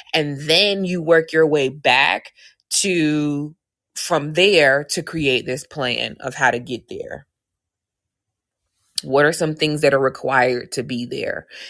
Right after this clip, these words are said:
And then how do you, how do you contribute to this, you know, contribute to this, this, this roadmap and how to get there? Um, but you should be in a space where you are not,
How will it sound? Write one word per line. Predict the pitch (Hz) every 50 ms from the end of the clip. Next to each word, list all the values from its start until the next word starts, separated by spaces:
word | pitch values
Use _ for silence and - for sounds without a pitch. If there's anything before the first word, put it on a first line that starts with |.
| -
And | - 143 139 135
then | 135 131
how | 151 156 151 139 135 143 147 147
do | 147 143
you, | 139 135 131 135 135 131 131 131 127 127 127 131 135 151 - _ _ _ _ _ _ _ _ -
how | - - 143 143 147 143
do | 143
you | 143 135 135 135 131 131 123
contribute | 123 - - 139 131 135 - - 147 139 131 131 120 110 -
to | - 127 110
this, | 113 120 123 123 123 - - - - -
you | 135 135
know, | 123 120 123 123 - -
contribute | - 156 131 123 - 143 135 135 123 -
to | - 131
this, | 117 123 127 - - _
this, | 104 131 135 127 - 120
this | 120 120 123 123 117 123
roadmap | 127 131 139 135 139 143 143 127 123 135 139 131 - 127 - -
and | - 143
how | 151 - 123
to | - -
get | 131 131 135 123 - -
there? | - - 65 62 62 - - _ - - - - - - - -
Um, | 147 143 139 135 123
but | 139 131 113
you | 131 143 165 175 175 165
should | - - - 160 147 135 143
be | 151 151 151 143 139 139 123
in | 135 139
a | 127 123
space | - - - - - 139 131 131 131 135 - -
where | 135 127 135 127 123 127 123 127 123 127 _ - - - _ _ _
you | 139 147 151 147 139 139
are | 131 127
not, | 131 147 135 127 127 127 127 113 -